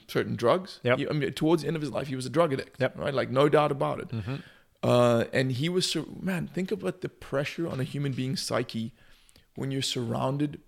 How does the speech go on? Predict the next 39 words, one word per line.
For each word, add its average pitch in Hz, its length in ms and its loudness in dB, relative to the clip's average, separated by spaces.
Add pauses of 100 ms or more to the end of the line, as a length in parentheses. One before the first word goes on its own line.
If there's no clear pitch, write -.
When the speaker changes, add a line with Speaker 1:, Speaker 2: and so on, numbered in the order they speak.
Speaker 1:
by 120 400 2 (920)
yes 123 320 2
men 117 320 -2
to - 120 -8
that 120 240 2
level. 104 320 -2
Speaker 2:
Yep. 131 220 0
Speaker 1:
When 147 260 2
you're 170 80 4
surrounded 156 480 4
by 180 100 4
people 160 280 -4
that 135 120 4
are 127 80 2
telling 147 380 -2
you, 120 80 0
"You're 127 180 6
Jesus, 127 460 0
you're 131 80 2
God," 123 320 4
you're, 123 140 6
Speaker 2:
Yep. 120 120 2 (420)
Speaker 1:
and 127 280 0
people 165 240 0
falling 156 420 6
at 139 140 0
your 131 100 0
feet, 131 300 -2 (320)
right? 135 180 4
People 170 240 0
creating 147 380 2
communes 151 560 0
for - 100 -10
you 139 80 -2
and 123 100 -2
building 143 280 4
cities 143 280 -2
for - 120 -6
you. 113 140 -4